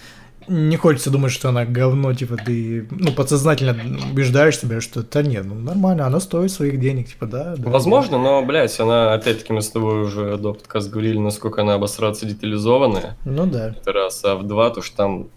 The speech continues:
Speaker 2: ну, блядь, просто интересная. Буквально за первый, там, час-два игры в салуне успел попиздиться. И это не я сам устроил какой-то дебош, а это сюжетный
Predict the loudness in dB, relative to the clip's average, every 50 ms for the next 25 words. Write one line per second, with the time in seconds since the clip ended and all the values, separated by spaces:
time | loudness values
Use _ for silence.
0 | -20 -20 -20 -12 -8 -6 -4 -4 -2 -2 -4 -4 -4 -4 -6 -6 -6 -6 -6 -6
1 | -6 -6 -8 -8 -6 -6 -4 -4 -2 -2 -2 -4 -6 -6 -8 -8 -8 -10 -6 0
2 | 2 4 4 4 2 -2 -4 -6 -8 -8 -6 -4 -4 -4 -4 -4 -6 -6 -6 -4
3 | -2 0 0 0 -2 -2 -2 -2 0 -2 -2 -2 -2 -2 -2 -2 -2 -2 0 0
4 | 0 0 -2 -2 -2 -4 -6 -6 -10 -14 -14 -14 -10 -8 -8 -8 -8 -10 -14 -10
5 | -6 -6 -4 -4 -6 -8 -12 -14 -14 -16 -16 -20 -20 _ -8 -4 -2 -2 0 0
6 | 0 2 2 4 4 4 2 0 0 -2 -4 -4 -4 -6 -6 -4 -2 -2 -4 -4
7 | -8 -10 -10 -8 -4 -4 -4 -4 -4 -6 -6 -8 -6 -8 -8 -6 -4 -4 -4 -4
8 | -6 -8 -12 -12